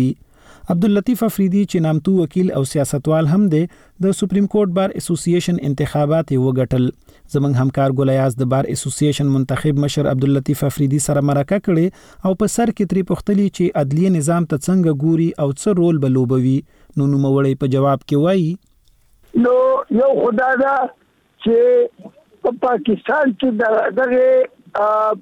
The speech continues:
Speaker 2: ماضي په حواله کلونیل هیریټیج دی، کلونیل، دغه کلونیل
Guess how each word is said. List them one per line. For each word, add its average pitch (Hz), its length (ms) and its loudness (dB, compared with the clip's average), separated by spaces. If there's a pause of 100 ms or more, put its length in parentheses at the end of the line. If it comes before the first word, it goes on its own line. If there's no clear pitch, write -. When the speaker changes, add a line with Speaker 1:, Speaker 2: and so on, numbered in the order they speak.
(400)
Speaker 2:
ماضي 196 420 0 (160)
په 220 160 0
حواله 226 400 2 (560)
کلونیل 247 640 2
هیریټیج 226 580 0
دی، 240 80 2 (140)
کلونیل، 220 640 2 (540)
دغه 277 240 2 (160)
کلونیل 262 580 2